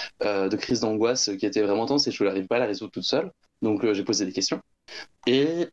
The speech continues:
euh, Somnambulisme lucide, euh, ça a été relu par des potes qui m'ont pas forcément fait de retour spécifique dessus, mais en le relisant des années après, je me suis rendu compte qu'il y avait plein de trucs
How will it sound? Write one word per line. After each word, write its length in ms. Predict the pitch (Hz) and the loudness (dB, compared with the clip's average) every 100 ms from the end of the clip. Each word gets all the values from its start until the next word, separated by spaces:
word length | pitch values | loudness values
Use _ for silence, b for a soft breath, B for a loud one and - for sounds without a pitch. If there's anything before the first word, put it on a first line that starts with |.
| 110 | 0
euh, 880 | 104 101 98 98 95 95 92 95 92 - - _ | 2 2 2 2 2 0 2 0 0 -8 -20 _
Somnambulisme 720 | - 143 139 127 127 - 104 | 2 4 4 4 2 2 0
lucide, 680 | 95 95 - 135 165 160 185 _ _ _ - | 2 2 0 0 -2 -2 -6 _ _ _ -4
euh, 280 | 104 101 98 | 0 2 2
ça 120 | 98 | 2
a 20 | 107 | 2
été 120 | 107 | 2
relu 180 | 120 143 | 2 2
par 160 | 113 | 0
des 100 | 92 | -2
potes 300 | - 165 - - - | 0 0 0 -8 -6
qui 120 | - | -2
m'ont 180 | 95 90 | 0 2
pas 120 | 101 | 0
forcément 680 | 101 - 117 113 104 107 101 | -2 -2 -2 0 2 2 2
fait 120 | 98 | 0
de 60 | 101 | 0
retour 220 | 101 - | 0 -2
spécifique 300 | - 110 107 | -2 -2 0
dessus, 260 | 101 95 156 | 0 2 2
mais 80 | 123 | 2
en 60 | |
le 80 | 101 | 4
relisant 280 | 107 110 135 | 2 2 2
des 140 | 113 | 2
années 80 | 98 | 2
après, 180 | 95 147 | 2 0
je 40 | 135 | 0
me 40 | |
suis 80 | - | -2
rendu 120 | 104 | -2
compte 80 | 131 | 0
qu'il 100 | 135 | 0
y 20 | |
avait 100 | 98 - | -4 2
plein 220 | 226 302 | 4 4
de 80 | 285 | 4
trucs 220 | - 208 | 2 -4